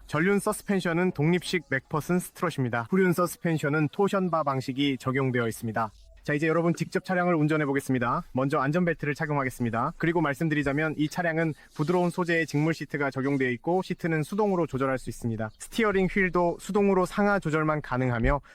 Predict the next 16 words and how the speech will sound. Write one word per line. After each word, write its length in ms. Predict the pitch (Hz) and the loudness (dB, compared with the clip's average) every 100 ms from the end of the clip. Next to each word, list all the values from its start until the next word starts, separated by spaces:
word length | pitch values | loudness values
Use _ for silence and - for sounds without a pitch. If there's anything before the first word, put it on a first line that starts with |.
| - | -6
앞뒤로는 540 | 120 - 156 151 160 | -6 -2 0 2 0
조절할 360 | 156 127 135 135 | 0 -2 0 -2
수 200 | - 139 | 0 0
없습니다. 560 | 113 - 120 107 104 - - - | 0 0 0 0 -2 -6 -12 -2
오직 260 | 139 143 147 | 0 0 -2
위아래로만 580 | 135 156 165 156 151 156 | 0 0 0 0 -2 -2
조절됩니다. 640 | 147 131 120 113 101 101 104 | -2 -2 0 0 0 -4 -6
그리고 460 | - 139 143 143 139 | -4 0 2 2 0
제가 400 | 143 139 139 127 | 0 0 0 -2
정말 480 | - 147 180 180 165 | -4 0 0 0 0
마음에 360 | 123 139 160 151 | 0 0 0 -2
들어하는 520 | 143 135 135 135 123 | 0 0 0 -2 -4
디지털 360 | - 139 143 151 | -4 -4 -2 -2
계기판이 480 | - 139 151 151 139 | -2 -4 -4 -4 -4
탑재되어 440 | 185 - 165 143 | -4 -2 0 0
있습니다. 480 | 120 135 117 113 | 0 -2 0 -2